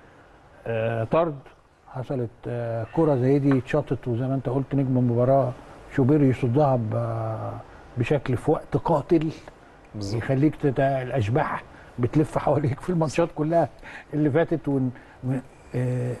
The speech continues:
Speaker 1: اللعيبه نفسها بتنزل النص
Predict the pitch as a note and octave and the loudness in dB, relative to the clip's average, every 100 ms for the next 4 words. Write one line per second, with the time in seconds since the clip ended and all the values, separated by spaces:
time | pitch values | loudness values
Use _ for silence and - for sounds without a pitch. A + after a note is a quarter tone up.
0 | - B2 C3+ D3+ F3 D3+ C#3+ F#3 F3+ E3+ | -2 2 4 4 4 2 2 2 2 2
1 | - - - - A#2+ G3+ G#3 F3+ F3 E3+ | -6 -20 -16 -2 2 4 6 6 6 4
2 | G3 - | 2 0